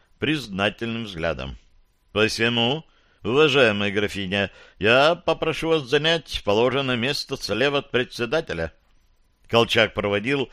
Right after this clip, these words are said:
слегка изумлённую девушку к её месту, где на столешнице уже лежат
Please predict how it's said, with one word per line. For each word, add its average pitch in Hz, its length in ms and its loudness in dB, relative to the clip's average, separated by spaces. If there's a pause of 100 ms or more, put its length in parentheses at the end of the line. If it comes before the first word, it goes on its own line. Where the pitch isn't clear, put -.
(200)
слегка 104 540 0
изумлённую 98 560 -4
девушку 104 480 -4
к - 80 -16
её 90 220 -4
месту, 143 500 -4 (480)
где 175 280 2
на 123 140 0
столешнице 147 800 -4
уже 156 280 -2
лежат 110 720 0